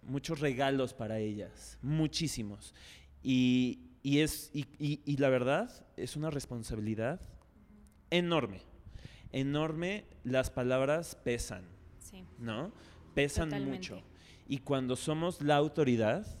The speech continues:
Speaker 1: y nosotros el decirle algo y cómo se los decimos, luego a veces, eh, no,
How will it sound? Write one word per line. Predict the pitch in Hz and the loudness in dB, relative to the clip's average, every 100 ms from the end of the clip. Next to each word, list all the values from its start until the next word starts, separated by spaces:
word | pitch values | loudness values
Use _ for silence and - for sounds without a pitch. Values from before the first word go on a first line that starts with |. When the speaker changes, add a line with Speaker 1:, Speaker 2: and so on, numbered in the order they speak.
| - - - - - - - - | -18 -20 -20 -20 -20 -20 -18 -4
Speaker 1:
y | 135 | 0
nosotros | 131 127 147 139 160 | 0 0 0 0 2
el | 151 117 | 4 4
decirle | 113 - 127 123 127 - | 2 4 4 6 4 2
algo | 120 120 123 147 233 - - - | 0 2 2 0 -2 -6 -12 -6
y | 131 | -4
cómo | - 156 170 | 0 -2 -2
se | 175 147 | -4 -2
los | 117 | -2
decimos, | 104 - 120 117 220 - - - - - | -2 -4 -2 -2 -4 -6 -14 -16 -12 2
luego | 139 139 | 4 6
a | 156 | 4
veces, | 147 151 160 - - 214 - - - - - - - | 2 0 -2 -4 -10 -12 -16 -18 -20 -20 -20 -16 -4
eh, | 123 117 - | 0 0 0
no, | 123 131 | -2 -2